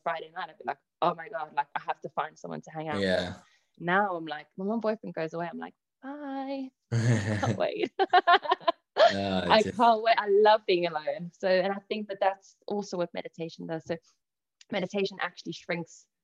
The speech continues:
Speaker 1: the amygdala as well. So there's, there's studies to show that it can reduce the size of the amygdala. And that, as I said, the amygdala is the fear processing center. So it can actually reduce anxiety through mechanisms that actually shrink it.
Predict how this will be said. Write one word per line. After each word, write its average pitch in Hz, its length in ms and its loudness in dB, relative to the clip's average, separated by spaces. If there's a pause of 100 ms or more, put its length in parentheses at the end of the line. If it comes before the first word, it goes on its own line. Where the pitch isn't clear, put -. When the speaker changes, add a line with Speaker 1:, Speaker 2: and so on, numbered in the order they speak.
(140)
Speaker 1:
the 156 80 -4
amygdala 156 420 -6
as 151 100 -10
well. 160 320 -4 (100)
So - 160 -10
there's, 160 200 -6 (100)
there's 165 140 -6
studies 165 320 -6
to 165 100 -14
show 165 260 -6
that 156 160 -6 (420)
it 170 100 -8
can 165 120 -4
reduce 156 440 -4 (100)
the - 80 -10
size 156 320 -4
of - 60 -20
the 151 100 -8
amygdala. 147 460 -4 (100)
And 170 160 -4
that, 139 140 -6
as 160 180 -12
I 151 60 -8
said, 160 240 -10
the 156 80 -6
amygdala 147 320 -6
is 147 100 -8
the 156 100 -16
fear 156 160 -6
processing 151 500 -14
center. 147 360 -12
So 165 140 -8
it 156 180 -8
can 165 80 -14
actually 147 300 -12
reduce 156 320 -12
anxiety 151 500 -10 (560)
through 160 100 -6
mechanisms 151 600 -10
that - 80 -10
actually - 300 -14
shrink 151 340 -12
it. 151 160 -10